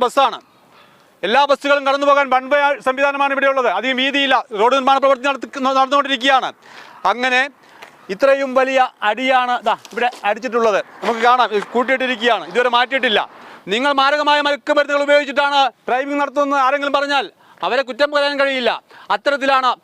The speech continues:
നിങ്ങളുടെ അലക്ഷ്യമായ ഡ്രൈവിംഗ്. ചില ബസ്സുകൾ വരുന്നുണ്ട്. ഈ ബസ്സിൻ്റെ റൂട്ട് കണ്ടില്ലേ? ബസ്സുകൾ വരുന്നുണ്ട്. ബസ്സുകൾ വരുന്ന ആ ബസ്സിനെ ഓവർടേക്ക് ചെയ്ത് എത്രയും പെട്ടെന്ന് അങ്ങോട്ടേക്ക് പോകാമെന്നാണ് പലരും കരുതുന്നത്. ഒരിക്കലും ശരിയായ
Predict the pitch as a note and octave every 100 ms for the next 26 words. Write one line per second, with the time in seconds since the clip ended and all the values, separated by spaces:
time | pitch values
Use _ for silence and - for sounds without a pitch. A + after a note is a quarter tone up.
0 | G3 A#3+ B3+ B3 A#3+ - - G#3+ C4 -
1 | C4+ B3+ B3 A#3 A#3+ B3 A#3+ A3+ - -
2 | A3 B3+ C4 C4 C4+ C4+ C4+ C4 C4 C4
3 | B3+ B3+ C4+ C4+ C#4 C4+ B3 E3+ - -
4 | - A#3 D4 D4+ D4 D4 C#4+ A#3 C#3 -
5 | - - G#3+ C#4 C#4 C4+ C4 C#4 C#4+ -
6 | C4+ C4+ C#4+ D4+ D4 D4 B3+ C4+ C4+ C4
7 | B3+ C#4+ C#4+ C4+ C4+ C4 B3+ - - A3
8 | A#3 C#4 C4 C4 C4+ C#4 C4+ C4 B3+ A3
9 | - - B3 C4 B3 B3 A#3 G#3 E3 -
10 | - - A#3 C4 C4+ B3+ B3+ C4+ C#4 C4+